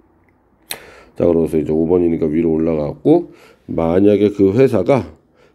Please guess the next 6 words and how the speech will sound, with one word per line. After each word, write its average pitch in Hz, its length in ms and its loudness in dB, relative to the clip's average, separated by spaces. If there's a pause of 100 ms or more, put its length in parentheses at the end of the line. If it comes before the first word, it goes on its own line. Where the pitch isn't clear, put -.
(100)
잘 82 300 -4
돼서 113 540 0 (1600)
그리고 110 680 4
많은 87 600 0
수익을 120 560 0
만들어낸다면 104 1040 0